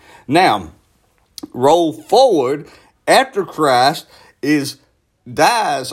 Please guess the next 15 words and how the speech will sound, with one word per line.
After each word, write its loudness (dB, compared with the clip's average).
on -4
Calvary. 0
He -4
died 2
for -4
you -6
so -4
you -8
could -6
die. -4
Guess 0
what? 0
If -4
he -8
died, 0